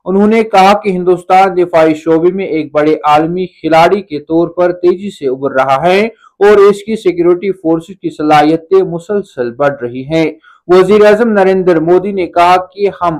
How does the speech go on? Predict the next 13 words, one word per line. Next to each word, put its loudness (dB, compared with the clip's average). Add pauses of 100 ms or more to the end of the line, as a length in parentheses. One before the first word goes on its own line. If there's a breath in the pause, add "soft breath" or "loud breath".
अमन -6
में -4
यकीन -6
रखते -2
हैं 0 (320 soft breath)
और 4
मुसल्ह 0
अफवाज 2
के -4
पास 2
ताकत 0
और -2
हिकमत -10